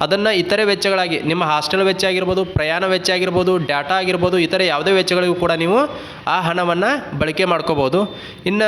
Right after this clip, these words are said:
ಅರ್ಜಿ ಸಲ್ಲಿಸಲು ಈಗಾಗಲೇ ಅರ್ಜಿಗಳು ಕೂಡ ಪ್ರಾರಂಭ ಆಗಿದಾವೆ. ಅರ್ಜಿ ಸಲ್ಲಿಸಲು ಕೊನೆಯ ದಿನಾಂಕ ಸೆಪ್ಟೆಂಬರ್ ಇಪ್ಪತ್ತ್ಮೂರು, ಎರಡ್ ಸಾವಿರದ ಇಪ್ಪತ್ನಾಲ್ಕು ಕೊನೆಯ ದಿನ, ದಿನ ಆಗಿರ್ತೈತಿ. ಅಂದ್ರೆ ಇನ್ನೂ ಇಪ್ಪತ್ತು ದಿನಗಳವರೆಗೂ ಕಾಲಾವಕಾಶವನ್ನ ನೀಡಿದ್ದಾರೆ. ಇಲ್ಲಿ ನೋಡ್ಬೋದು, ಅರ್ಹತೆಗಳನ್ನ ನೋಡುವುದಾದ್ರೆ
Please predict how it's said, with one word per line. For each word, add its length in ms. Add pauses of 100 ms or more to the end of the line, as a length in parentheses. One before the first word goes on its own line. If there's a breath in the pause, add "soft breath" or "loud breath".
(220)
ಅರ್ಜಿ 260
ಸಲ್ಲಿಸಲು 580
ಈಗಾಗಲೇ 420
ಅರ್ಜಿಗಳು 400
ಕೂಡ 140
ಪ್ರಾರಂಭ 440
ಆಗಿದಾವೆ. 560
ಅರ್ಜಿ 220
ಸಲ್ಲಿಸಲು 440
ಕೊನೆಯ 280
ದಿನಾಂಕ 300 (540 loud breath)
ಸೆಪ್ಟೆಂಬರ್ 600
ಇಪ್ಪತ್ತ್ಮೂರು, 760
ಎರಡ್ 140
ಸಾವಿರದ 220
ಇಪ್ಪತ್ನಾಲ್ಕು 520
ಕೊನೆಯ 240
ದಿನ, 280 (180)
ದಿನ 120
ಆಗಿರ್ತೈತಿ. 480
ಅಂದ್ರೆ 260
ಇನ್ನೂ 480
ಇಪ್ಪತ್ತು 420
ದಿನಗಳವರೆಗೂ 560
ಕಾಲಾವಕಾಶವನ್ನ 720 (540 loud breath)
ನೀಡಿದ್ದಾರೆ. 760
ಇಲ್ಲಿ 140
ನೋಡ್ಬೋದು, 400
ಅರ್ಹತೆಗಳನ್ನ 680
ನೋಡುವುದಾದ್ರೆ 520